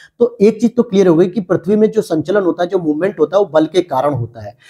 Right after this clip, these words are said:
अब इसकी उत्पत्ति और स्रोत के आधार पर हम वर्गीकरण करेंगे। अगर पृथ्वी की आंतरिक परतों में जो बल लग रहा है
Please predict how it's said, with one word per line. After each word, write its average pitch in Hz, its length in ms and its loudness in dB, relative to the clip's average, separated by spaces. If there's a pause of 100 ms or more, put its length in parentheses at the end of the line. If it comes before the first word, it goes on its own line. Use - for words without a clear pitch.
(140)
अब 190 120 2
इसकी 226 240 0
उत्पत्ति 185 540 -2
और 202 180 2
स्रोत 196 360 2
के 180 60 0
आधार 160 220 2
पर 165 120 -6
हम 165 120 -2
वर्गीकरण 160 440 -2
करेंगे। 143 400 -8 (300)
अगर 180 240 2
पृथ्वी 170 380 -2
की 202 200 -2 (160)
आंतरिक 170 500 0
परतों 190 300 0
में 180 180 2
जो 175 140 2
बल 156 180 2
लग 143 200 -2
रहा 131 220 0
है 135 160 -2